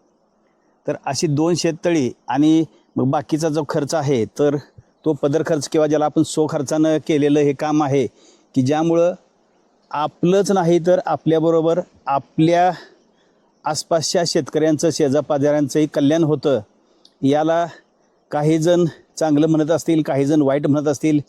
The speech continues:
काही जण चांगलं केलं असं म्हणत असतील, तर काही जण शिव्या देत असतील, तर ह्या सगळ्या गोष्टी सहन करायची आपली तयारी असली पाहिजे. तर यातूनच स्वार्थ आणि परमार्थ साधला जाऊ शकतो. इथं तुमच्या समोर आहे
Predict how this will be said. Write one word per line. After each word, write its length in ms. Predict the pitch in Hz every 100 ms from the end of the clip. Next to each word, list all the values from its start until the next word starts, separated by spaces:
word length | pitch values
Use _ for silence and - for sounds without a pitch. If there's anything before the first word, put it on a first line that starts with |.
| - _ _ -
काही 220 | 143 147
जण 240 | 147 156 147 _ _ _ _ _ _
चांगलं 260 | - 147 160 170
केलं 180 | 160
असं 140 | 156 170
म्हणत 200 | 160 165
असतील, 280 | - 156 139
तर 80 |
काही 220 | 139 147 156
जण 100 | 165
शिव्या 220 | - 151
देत 180 | 151 147
असतील, 360 | 156 - 139 113
तर 400 | - _ _ 139
ह्या 160 | 151
सगळ्या 320 | 151 151 143 156
गोष्टी 320 | 156 - 151
सहन 260 | - 143 147
करायची 480 | 151 151 139 151 156 -
आपली 300 | 139 143 147 147
तयारी 240 | 143 143
असली 240 | 143 - 139
पाहिजे. 360 | 156 143 131 113 _ _ _ _ _ _
तर 160 | 151 151 - -
यातूनच 560 | 147 143 165 175 139 - _ _ _ _ _ _ _ _ _ -
स्वार्थ 380 | - 151 156 165
आणि 300 | 156 156 156
परमार्थ 560 | 151 151 143 147 143 156
साधला 340 | 143 139 139
जाऊ 220 | 135 143 139
शकतो. 480 | 151 117 131 120 -
इथं 200 | 151 147 - _ _ _
तुमच्या 300 | 147 135 151 143
समोर 360 | 147 151 160
आहे 300 | 151 127 117